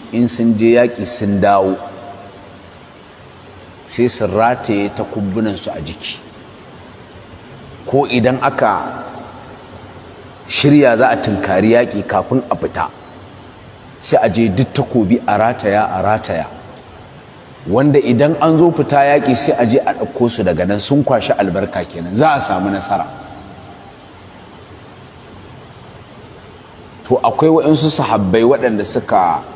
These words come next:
shiga musulunci ba da jimawa ba, suna sababbin shiga musulunci suke ba da labari. Suka ce, "Mu ma wata rana sai muka zo wucewa ta wajen wannan bishiya,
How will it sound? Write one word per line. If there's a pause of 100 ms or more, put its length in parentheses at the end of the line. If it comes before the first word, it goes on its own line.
(140)
shiga
musulunci
ba
da
jimawa
ba,
suna
sababbin
shiga
musulunci
suke
ba
da
labari. (2250)
Suka
ce,
"Mu
ma
wata
rana
sai
muka
zo
wucewa (100)
ta
wajen
wannan
bishiya,